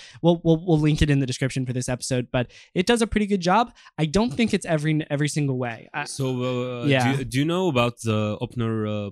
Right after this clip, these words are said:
Speaker 2: policy? Like, uh,
Speaker 1: No, talk to me about it.
Speaker 2: Yeah, so, uh, now, uh, with the browser, you can control if, uh,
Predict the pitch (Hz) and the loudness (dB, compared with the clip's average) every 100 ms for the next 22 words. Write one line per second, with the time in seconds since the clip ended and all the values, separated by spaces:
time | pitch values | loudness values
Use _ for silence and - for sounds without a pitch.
0 | - 117 127 - 139 139 107 98 - 101 | 4 4 -2 -8 -10 -10 -10 -12 -14 -16
1 | 98 92 _ _ _ _ _ _ 151 156 | -16 -18 _ _ _ _ _ _ 4 6
2 | 139 139 220 165 156 151 131 120 120 - | 6 2 0 0 0 0 0 -2 -6 -12
3 | - - - 131 117 - 113 107 107 107 | -18 -18 -4 0 0 2 2 2 2 2
4 | 107 110 127 135 131 113 110 107 101 104 | 2 2 2 4 4 4 2 0 -2 -2
5 | 101 110 117 120 110 107 107 110 107 - | 0 0 0 0 0 0 0 -2 -4 -4
6 | 107 - 110 110 104 104 - - - 98 | -6 -2 0 0 -2 -4 -6 -12 -8 -6
7 | 98 95 | -6 -8